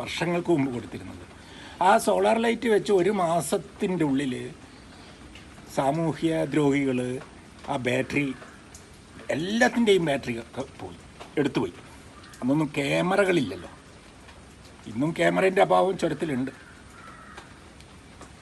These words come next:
അതിൻ്റെ, പിന്നീട് അതിൻ്റെ കൊടുത്ത ഇരുമ്പ് കാലുകളടക്കം എടുത്തുപോയി. നല്ല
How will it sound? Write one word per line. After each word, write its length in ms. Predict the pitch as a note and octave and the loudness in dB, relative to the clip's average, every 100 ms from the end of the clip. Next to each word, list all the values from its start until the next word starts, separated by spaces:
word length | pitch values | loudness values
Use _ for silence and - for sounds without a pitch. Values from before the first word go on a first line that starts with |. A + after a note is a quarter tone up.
| - | -2
അതിൻ്റെ, 260 | D#3+ E3+ G#3+ E4+ - - - | 0 0 -2 -4 -12 -2 2
പിന്നീട് 280 | F#3 A3 G#3+ | 4 6 6
അതിൻ്റെ 260 | F#3+ F#3+ A3+ - - - | 4 2 0 -2 -12 0
കൊടുത്ത 240 | - F#3 G#3+ F#3 | 2 4 4 4
ഇരുമ്പ് 220 | E3+ F#3+ - | 4 0 0
കാലുകളടക്കം 640 | D#3 D#3+ F#3+ G#3+ G3 - C#3+ | 4 4 4 2 0 0 -2
എടുത്തുപോയി. 320 | A2 F#2+ - - - - - - - - - - - - - - - - | -4 -10 -14 -18 -20 -20 -20 -20 -20 -20 -20 -20 -20 -20 -20 -20 -16 -6
നല്ല 220 | B2+ D#3 | -4 0